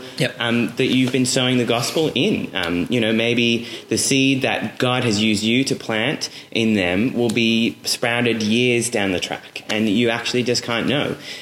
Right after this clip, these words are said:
Speaker 2: Um, or maybe they're just the hard soil that will not accept the gospel, and that's never gonna happen. Um, but that's not us, for us to know
Speaker 1: No.
Speaker 2: exactly.
Speaker 1: Uh, God knows who will be saved. Jesus knows his sheep. So if, uh, that's what, um,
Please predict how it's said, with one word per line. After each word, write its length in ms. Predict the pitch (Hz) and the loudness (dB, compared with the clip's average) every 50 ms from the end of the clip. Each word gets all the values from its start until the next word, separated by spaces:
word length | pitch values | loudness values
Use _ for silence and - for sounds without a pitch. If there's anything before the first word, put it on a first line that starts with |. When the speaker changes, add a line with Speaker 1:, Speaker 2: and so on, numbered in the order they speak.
| - - | -12 -8
Speaker 2:
Um, 360 | - 82 80 82 82 82 85 - | -6 -4 -4 -2 -2 -2 -2 -2
or 140 | - 110 107 | 0 0 2
maybe 500 | 104 110 113 120 117 117 120 120 117 117 | 2 2 2 2 2 2 2 2 2 2
they're 300 | - - 107 117 117 123 123 | 0 0 0 0 0 0 2
just 420 | 123 127 123 120 120 - - - | 0 0 0 0 -2 -4 -4 -4
the 60 | 120 | -4
hard 380 | 104 - - 107 98 101 95 - | -4 -2 -2 -2 0 -2 -2 -2
soil 400 | - 82 78 78 78 78 80 80 - | -2 -2 -2 -2 -2 -2 -4 -6 -4
that 120 | - 98 78 | -4 -2 0
will 140 | 95 95 92 | 0 0 0
not 220 | 95 90 87 92 | 0 0 0 -2
accept 300 | 87 - - 101 - - | -2 -2 -4 -6 -4 -4
the 40 | 95 | -4
gospel, 500 | 82 82 78 - - - 80 80 82 80 - | -4 -2 -4 -4 -4 -4 -4 -2 -4 -4 -4
and 140 | 90 87 85 | -4 -4 -4
that's 180 | 90 - - | -4 -4 -4
never 180 | - 87 82 82 | -4 -4 -4 -4
gonna 160 | 80 82 80 | -4 -6 -6
happen. 380 | 76 92 90 80 80 82 82 87 - - - - - - - - | -8 -10 -12 -12 -12 -12 -14 -14 -16 -18 -20 -20 -20 -16 -12 -8
Um, 300 | 82 80 80 80 - - - | -6 -6 -4 -4 -6 -4 -2
but 100 | 113 117 | 0 0
that's 180 | 123 123 - | 0 0 -2
not 120 | 143 120 - | -2 -4 -2
us, 320 | 110 110 - - - - - - _ _ _ - - - - | -4 -4 -4 -6 -6 -8 -10 -14 _ _ _ -20 -20 -20 -14
for 260 | - - - 107 - | -6 -4 -2 -2 -2
us 200 | 101 104 101 - - - | -2 -2 -2 -4 -4 -4
to 200 | - 117 104 101 | -2 0 2 2
know 340 | 98 98 95 87 82 80 - | 2 2 0 0 0 0 0
Speaker 1:
No. 120 | 156 160 170 | 0 2 2
Speaker 2:
exactly. 460 | 139 104 107 - - - 82 82 - - - - - - - - | 2 2 0 -2 -4 -6 -8 -8 -8 -10 -14 -18 -18 -12 -6 -2
Speaker 1:
Uh, 340 | 135 127 123 123 127 - - - | 0 0 0 0 -2 -4 -6 -2
God 200 | - 180 190 170 | 0 2 2 2
knows 320 | 156 147 135 123 113 - | 2 2 2 2 0 0
who 500 | - - 135 139 120 123 131 120 120 127 - | -2 0 0 2 2 2 2 2 2 0 0
will 100 | 123 120 | 0 0
be 100 | 117 123 | 0 0
saved. 400 | 120 - 127 123 127 131 131 120 | 0 2 2 2 2 2 0 0
Jesus 380 | - 170 160 160 147 147 143 - | 2 2 4 4 4 2 2 2
knows 240 | 135 120 113 113 - | 2 0 0 0 0
his 160 | 110 107 - | 0 0 0
sheep. 400 | - 123 117 113 117 - - - | 2 2 2 0 0 -2 -4 -2
So 200 | - 120 110 110 | 0 2 2 2
if, 200 | 113 113 - 123 | 2 0 0 0
uh, 200 | 113 110 110 110 | 0 2 2 2
that's 260 | 120 139 143 - - | 2 0 0 0 2
what, 180 | 131 117 110 107 | 2 2 2 2
um, 340 | 101 101 101 101 98 110 | 0 0 0 -2 -4 -4